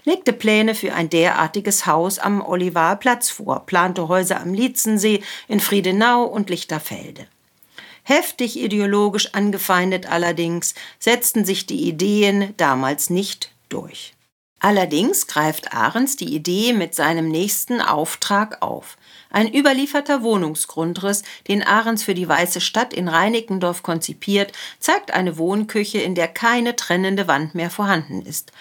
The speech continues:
Ein damals unkonventioneller Ansatz, der heutzutage als Normalität erachtet wird. Das Siedlungsprojekt Weiße Stadt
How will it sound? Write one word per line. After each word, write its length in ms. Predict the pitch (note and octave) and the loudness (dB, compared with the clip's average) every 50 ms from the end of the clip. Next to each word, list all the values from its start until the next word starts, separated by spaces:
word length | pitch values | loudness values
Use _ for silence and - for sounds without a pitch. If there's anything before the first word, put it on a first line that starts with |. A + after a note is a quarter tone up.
| - - - | -20 -8 -2
Ein 140 | - G#3+ A3 | 0 2 4
damals 400 | A3+ A3+ B3 B3+ C4 C4 C4 - | 4 6 6 4 2 2 0 0
unkonventioneller 1080 | - C4+ B3+ B3 G#3 - E3 D3 C#3+ C3+ B2 C3+ C#3 - - D3+ D#3 C#3+ D3 - - | 4 4 6 4 4 2 -2 -4 -4 -4 -4 -4 -2 -2 -2 -2 -2 -2 -2 0 0
Ansatz, 480 | - C#3 E3+ F3+ E3+ F3 E3+ F3+ F3+ - - - - - - | 2 2 2 2 2 2 0 0 -2 -6 -12 -14 -14 -2 2
der 140 | - C#4 C#4+ | 2 4 4
heutzutage 640 | D4+ C4+ C4+ - - A3 - - F#3+ F3+ F3+ F3+ E3 | 4 2 2 0 -4 -4 -2 0 2 2 2 2 0
als 220 | - F3+ - - | 0 0 -2 -2
Normalität 720 | G3 F#3+ F#3+ G3 G3 G#3 G#3+ G#3+ G#3+ - A#3+ G#3 - - | -2 0 0 2 2 2 0 0 0 2 2 2 2 0
erachtet 520 | - F2 F#2 F#2+ - - - D3+ - - - | -2 -4 -4 -6 -8 -10 -12 -14 -14 -12 -14
wird. 300 | - - - - - _ _ _ _ _ _ _ _ - - _ - - - - - - | -14 -14 -14 -16 -20 _ _ _ _ _ _ _ _ -20 -20 _ -20 -20 -20 -20 -10 -6
Das 160 | - C3 - | -4 0 4
Siedlungsprojekt 840 | A3+ C4 E4+ D4+ B3 F#3+ D#3+ - - - - D#3+ D#3+ F3+ F3+ F#3 - | 4 4 4 4 2 2 2 0 -4 -2 0 2 2 2 2 0 0
Weiße 380 | A#2 C3 C#3+ D3+ D3 - D3 D3 | 0 2 2 2 0 -2 -2 -4
Stadt 360 | - - - B2 F3+ - | -4 -2 -2 -2 -4 -4